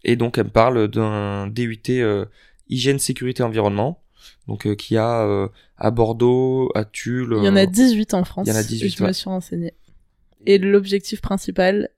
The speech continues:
Speaker 2: de ce D U T, c'est la science du danger et le management des risques professionnels, technologiques et environnementaux.
Speaker 1: C'est ça.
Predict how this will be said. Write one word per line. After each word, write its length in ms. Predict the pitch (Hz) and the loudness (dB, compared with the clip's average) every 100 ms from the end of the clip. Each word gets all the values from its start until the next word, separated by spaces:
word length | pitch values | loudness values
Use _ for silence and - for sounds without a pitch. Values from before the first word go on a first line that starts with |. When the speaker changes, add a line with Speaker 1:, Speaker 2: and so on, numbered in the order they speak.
| - | -10
Speaker 2:
de 180 | 185 | -6
ce 160 | 185 - | -4 -4
D 160 | 180 185 | -2 -4
U 40 | |
T, 140 | 175 196 | 0 -2
c'est 180 | - 185 | 0 2
la 140 | 170 | 2
science 420 | - - 214 208 | 0 -2 -2 -2
du 140 | - 185 | -6 -2
danger 520 | 185 196 185 185 196 | 0 0 -2 -4 -4
et 80 | - | -4
le 140 | 180 180 | -2 0
management 680 | 185 202 208 190 196 208 | 2 2 0 0 0 0
des 160 | 185 185 | 0 0
risques 300 | 190 - 185 | -2 -4 -8
professionnels, 720 | - 208 208 196 196 190 202 | -4 -2 -2 -2 -2 0 -2
technologiques 760 | - 202 - 202 190 180 196 - | 0 -2 0 -2 0 -2 -4 -4
et 80 | 190 | -4
environnementaux. 800 | 190 196 190 190 185 180 175 - | -2 -4 -2 -2 -2 -4 -8 -8
Speaker 1:
C'est 200 | - - | -8 -6
ça. 240 | 123 110 | -6 -6